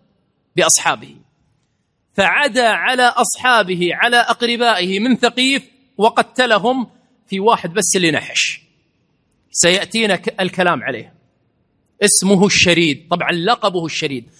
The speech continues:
لماذا أقول من الفوائد إذا مررت بي بالسيرة أي صحابي أي راوي، وقف على، على سيرته.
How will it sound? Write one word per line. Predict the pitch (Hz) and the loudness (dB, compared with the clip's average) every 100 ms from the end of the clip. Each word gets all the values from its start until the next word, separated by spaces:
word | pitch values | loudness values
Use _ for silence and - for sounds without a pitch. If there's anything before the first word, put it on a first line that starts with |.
| _ 151 | _ -2
لماذا | 185 214 196 | 2 2 2
أقول | 202 190 | 0 -2
من | 180 190 | 0 -2
الفوائد | 180 196 214 175 | -2 2 2 0
إذا | 170 165 | -4 -4
مررت | 170 175 208 - 170 | -2 -2 -2 -2 -4
بي | 151 170 139 _ _ _ | -2 -4 -6 _ _ _
بالسيرة | 165 180 - 247 214 196 - | 0 2 2 2 2 0 0
أي | 294 240 | -2 0
صحابي | 208 226 175 208 190 156 160 | 0 0 0 2 0 0 -6
أي | 160 240 247 | -4 -2 2
راوي، | 254 247 254 277 226 - _ _ _ - | 2 2 2 -2 -6 -12 _ _ _ -2
وقف | 233 180 175 - | 0 0 -6 -4
على، | 190 226 247 196 _ _ - | -2 -2 -2 -6 _ _ -2
على | 180 180 | 0 2
سيرته. | - 110 - | -2 -4 -14